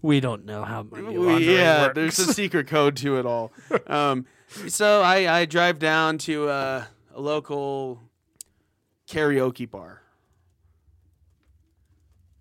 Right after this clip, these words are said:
Speaker 2: This isn't gonna be a detective story anymore unless the A I puts the murders wherever I am.
Speaker 1: How do you spell karaoke? I don't
Speaker 2: Uh,
Speaker 1: think that's
Speaker 2: karaoke. So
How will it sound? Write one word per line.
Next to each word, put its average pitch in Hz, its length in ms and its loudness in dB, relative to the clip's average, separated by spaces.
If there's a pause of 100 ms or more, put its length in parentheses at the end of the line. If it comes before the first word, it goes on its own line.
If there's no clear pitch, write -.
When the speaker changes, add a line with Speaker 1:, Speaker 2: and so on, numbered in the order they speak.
(920)
Speaker 2:
This 147 160 -2
isn't 175 260 2
gonna 143 180 2
be 131 120 -2
a 120 40 -6
detective 117 440 -12
story 113 280 -10
anymore 117 220 -12
unless 120 300 -12
the 117 180 -10
A 127 180 -4
I 127 360 -6
puts - 500 -12
the 131 140 -14
murders 123 840 -12 (1200)
wherever 120 540 -6
I 107 140 -8
am. 98 360 -18
Speaker 1:
How - 800 -20
do 135 60 -10
you 135 60 -10
spell 110 180 -18
karaoke? 90 520 -18 (240)
I 101 40 -18
don't 101 120 -16
Speaker 2:
Uh, 147 460 -6
Speaker 1:
think - 60 -14 (1120)
that's - 100 -18
Speaker 2:
karaoke. 135 1000 -6
So 123 480 -10